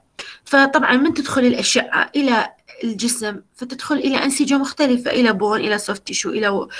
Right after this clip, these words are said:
water، إلى إير، كلها. فممكن، فش راح يصير بيها؟ راح يصير بيها attenuation،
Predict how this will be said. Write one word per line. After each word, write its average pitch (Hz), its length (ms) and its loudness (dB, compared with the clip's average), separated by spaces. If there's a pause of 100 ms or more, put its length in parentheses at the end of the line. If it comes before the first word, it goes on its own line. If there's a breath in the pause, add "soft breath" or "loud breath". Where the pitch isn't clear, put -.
(200 loud breath)
water، 208 360 4
إلى 220 380 4
إير، 220 320 4 (540 loud breath)
كلها. 247 300 4
فممكن، 302 580 -2
فش 285 280 0
راح 427 180 4
يصير 311 280 2
بيها؟ 262 300 -2
راح 262 160 -2
يصير 254 220 -4
بيها 330 220 0
attenuation، 247 680 -2